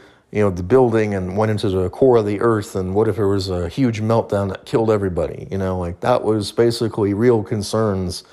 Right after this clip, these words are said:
that they had. You know, movies like The China Syndrome, which are, you know, based on fictional beliefs about the nuclear power industry,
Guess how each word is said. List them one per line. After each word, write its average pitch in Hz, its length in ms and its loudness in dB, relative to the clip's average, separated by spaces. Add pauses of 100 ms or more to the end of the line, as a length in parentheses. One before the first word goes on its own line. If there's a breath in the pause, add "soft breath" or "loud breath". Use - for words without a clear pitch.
(280 loud breath)
that - 100 -12
they 90 140 0
had. 90 340 -2
You 95 60 -8
know, 90 160 -2
movies 104 520 0
like 95 160 0
The 90 80 -8
China 147 300 0
Syndrome, 98 360 -2
which 92 220 -4
are, 87 140 -6 (480 loud breath)
you 107 100 -4
know, 101 120 2
based 113 380 2
on 95 240 0
fictional 110 460 0
beliefs 95 420 0
about - 400 -8
the 87 160 -6
nuclear 90 400 -2
power 87 380 -2
industry, 85 540 -8